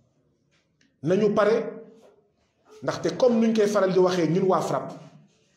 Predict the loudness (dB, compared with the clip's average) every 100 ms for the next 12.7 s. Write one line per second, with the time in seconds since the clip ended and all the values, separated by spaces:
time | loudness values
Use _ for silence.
0 | -20 -4 0 2 0 -4 -8 -6 -4 -4
1 | -6 -8 -12 -16 -20 -20 _ _ _ _
2 | -8 0 2 2 0 -6 -8 -4 -4 -4
3 | -8 -12 -16 -20 _ _ _ _ _ _
4 | _ _ _ _ _ _ _ _ _ _
5 | _ _ _ _ _ _ _ -14 0 4
6 | 4 4 0 0 2 2 0 0 -4 -8
7 | -16 -20 -20 -20 _ _ _ _ _ -8
8 | 0 2 2 2 2 2 0 -2 -2 -2
9 | 0 0 -2 -2 -4 -6 -8 -14 -20 -20
10 | _ _ -10 -4 -2 0 2 2 0 0
11 | 0 0 0 0 0 2 2 0 0 0
12 | 0 0 0 0 -2 -4